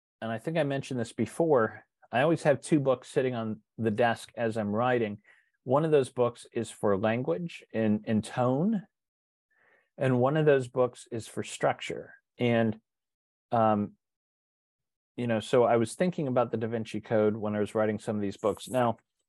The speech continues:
what's interesting is, you know,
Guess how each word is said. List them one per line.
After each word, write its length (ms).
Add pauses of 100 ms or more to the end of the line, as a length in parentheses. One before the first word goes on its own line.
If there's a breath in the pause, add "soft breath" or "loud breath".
(240)
what's 240
interesting 760
is, 440 (640)
you 100
know, 200